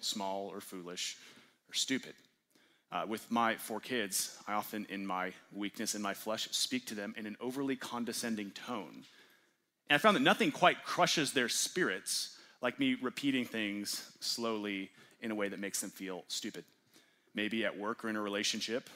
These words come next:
you've had a boss give you something to do and you ask a clarifying question, and he's obviously frustrated because he gave you what he thought was the clearest,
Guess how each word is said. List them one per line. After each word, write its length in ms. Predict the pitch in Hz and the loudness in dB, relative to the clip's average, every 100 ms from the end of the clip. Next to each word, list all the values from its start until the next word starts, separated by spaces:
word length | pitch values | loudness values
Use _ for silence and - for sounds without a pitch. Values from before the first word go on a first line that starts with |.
| - - - | -20 -20 -18
you've 120 | 98 | -8
had 180 | 107 92 - | -6 -6 -8
a 60 | |
boss 520 | 101 95 104 - - - - - | -4 -2 0 0 -2 -6 -14 -10
give 180 | 101 | -8
you 220 | 101 104 101 - - - _ - | -4 -6 -6 -16 -20 -20 _ -6
something 300 | - 117 113 | -4 -2 -2
to 80 | 107 | -2
do 240 | 113 120 | 2 2
and 100 | 127 | 4
you 80 | 107 | 4
ask 240 | 113 - | 2 2
a 20 | 107 | -4
clarifying 540 | - 117 110 110 107 | -2 -2 0 -2 -4
question, 420 | - 123 - 143 | 0 -2 0 -2
and 80 | 110 | 0
he's 160 | 156 123 | 0 4
obviously 340 | 170 196 143 | 2 4 0
frustrated 440 | - 196 - 107 110 | 4 2 4 -2 -2
because 240 | 123 117 | -2 2
he 80 | 143 | 2
gave 240 | 135 123 | 4 2
you 160 | 113 113 | 2 0
what 160 | 117 | -2
he 140 | - 117 | -2 -2
thought 280 | - 139 117 | 4 4 4
was 160 | 113 | -4
the 80 | 110 | -4
clearest, 520 | - 120 113 110 - | -4 0 2 2 -2